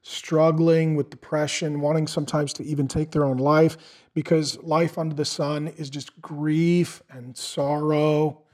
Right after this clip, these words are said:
Those are, those are, those are Solomon's words. Well, is there, is there any hope here?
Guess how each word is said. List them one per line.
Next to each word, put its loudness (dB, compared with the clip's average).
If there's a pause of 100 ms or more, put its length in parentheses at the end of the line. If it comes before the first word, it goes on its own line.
(480)
Those -18
are, -16 (500)
those -14
are, -16 (520)
those -14
are -16
Solomon's -14
words. -12 (2250)
Well, -6
is -6
there, 2
is -6
there 0
any 2
hope 2
here? -8